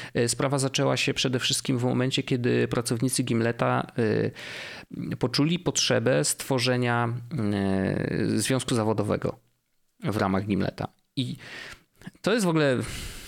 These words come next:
nie wiem, znaczy związki zawodowe, jeżeli, e, musi związek zawodowy powstać, to znaczy, że coś nie działa w firmie. Ja mam takie poczucie, nie? Że jakby, i absolutnie jestem zawsze za tym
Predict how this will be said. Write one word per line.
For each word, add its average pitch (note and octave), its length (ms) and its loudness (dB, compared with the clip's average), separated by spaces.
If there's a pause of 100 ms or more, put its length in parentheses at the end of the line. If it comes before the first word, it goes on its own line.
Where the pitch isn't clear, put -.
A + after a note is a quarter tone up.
(200)
nie A2+ 140 0
wiem, E2 160 -4
znaczy A#2 260 0
związki F3 340 2
zawodowe, C#3 440 2
jeżeli, B2+ 280 2 (320)
e, - 60 -14 (960)
musi B2+ 560 2
związek D3+ 520 2
zawodowy A#2+ 500 0
powstać, A#2+ 640 0
to C#3+ 100 2
znaczy, C3+ 340 0
że A#2 180 2
coś A#2 720 0
nie A2+ 360 -2
działa G2+ 440 2
w - 40 -10
firmie. A2+ 420 -2 (360)
Ja A#2+ 140 4
mam A2+ 140 2
takie - 180 0
poczucie, - 420 -4 (360)
nie? C#3+ 140 2
Że D3 80 2
jakby, C3 280 0 (500)
i C#3 480 0
absolutnie D#3 500 2
jestem C3+ 240 2
zawsze C3 320 2
za A#2 200 2
tym F#3 380 -2